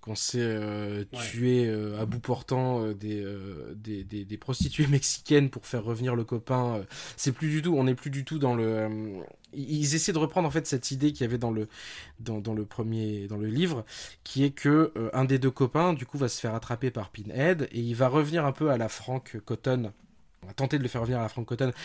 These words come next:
Speaker 1: à savoir qu'il va falloir tuer, euh, des gens pour abre-, pour abreuver en sang et en énergie et faire revenir le copain. D'ailleurs, il va y avoir un twist là-dessus qui sera exactement celui du premier, mais copié-collé, quoi.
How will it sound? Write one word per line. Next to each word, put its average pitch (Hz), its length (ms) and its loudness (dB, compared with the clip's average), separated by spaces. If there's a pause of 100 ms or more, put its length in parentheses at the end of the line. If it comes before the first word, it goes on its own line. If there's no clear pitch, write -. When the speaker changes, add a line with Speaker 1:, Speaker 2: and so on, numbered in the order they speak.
(160)
Speaker 1:
à 113 80 -6
savoir 131 340 0
qu'il 110 460 2
va 107 140 -4
falloir 120 340 -2
tuer, 147 480 4
euh, 107 120 0
des 113 180 0
gens 131 240 4
pour 113 240 -6
abre-, 117 280 0
pour 113 200 -4
abreuver 120 420 0
en 117 100 0
sang 127 320 0
et 110 60 -2
en 107 100 -2
énergie 117 460 0 (300)
et 151 100 6
faire 139 260 2
revenir 117 360 2
le 107 100 2
copain. 147 360 0
D'ailleurs, 113 260 0
il 107 60 -6
va 104 80 -2
y 104 40 -2
avoir 104 220 -4
un 110 80 -2
twist - 280 -4
là-dessus 113 320 -6 (360)
qui - 80 -4
sera - 260 0
exactement 135 680 4
celui 120 260 -2
du 113 100 -6
premier, 127 380 0
mais 117 160 -2 (140)
copié-collé, 151 880 4
quoi. 147 260 0